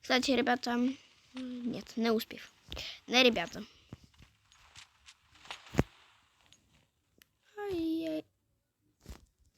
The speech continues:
Короче, ребята, я вам щас покажу. Джишка двадцать два. Подивись, який у мене Джи двадцять два.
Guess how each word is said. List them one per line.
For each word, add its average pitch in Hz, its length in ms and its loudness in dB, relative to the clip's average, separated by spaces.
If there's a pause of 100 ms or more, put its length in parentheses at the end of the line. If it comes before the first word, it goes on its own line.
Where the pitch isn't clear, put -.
(1120)
Короче, 277 340 6
ребята, 254 420 4
я 262 180 6
вам 277 160 6
щас 262 220 2
покажу. 262 800 2 (1300)
Джишка 220 600 -4
двадцать 220 340 -12
два. 269 160 -6 (600)
Подивись, 240 300 2
який 214 320 0
у 208 40 0
мене 202 200 -2
Джи 214 320 -2
двадцять 202 380 -6
два. 190 200 -8